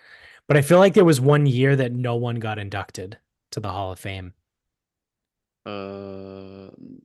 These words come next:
Speaker 2: don't know if I can find this fast.
Speaker 1: So I'll give you the three candidates that just got inducted into the Major League Baseball Hall of Fame today. Adrian Beltre, Joe
Speaker 2: What?
Speaker 1: Mauer,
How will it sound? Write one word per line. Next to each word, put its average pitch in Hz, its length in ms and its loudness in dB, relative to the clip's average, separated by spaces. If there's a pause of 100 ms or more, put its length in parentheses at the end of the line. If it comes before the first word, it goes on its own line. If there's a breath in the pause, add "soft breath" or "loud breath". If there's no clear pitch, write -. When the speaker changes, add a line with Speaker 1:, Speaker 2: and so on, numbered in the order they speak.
(2000)
Speaker 2:
don't 101 120 -12
know 95 80 -8
if - 120 -14
I 95 80 -8
can 87 140 -16
find 71 360 -12
this - 120 -16
fast. - 640 -16 (520)
Speaker 1:
So 143 580 6 (380 soft breath)
I'll 160 80 4
give 202 180 4
you 220 80 6
the 170 100 4
three 156 240 2
candidates 113 580 -2
that 131 120 -4
just - 220 -8
got 120 160 0
inducted 110 420 -6
into 107 220 -8
the 107 80 -4
Major 107 280 -4
League 110 220 -6
Baseball 98 400 -8
Hall 98 220 -8
of 90 80 -14
Fame 92 240 -16
today. 71 340 -16 (680 soft breath)
Adrian 185 480 6
Beltre, 135 600 2 (440)
Joe 156 220 4
Speaker 2:
What? 156 100 2
Speaker 1:
Mauer, 131 480 0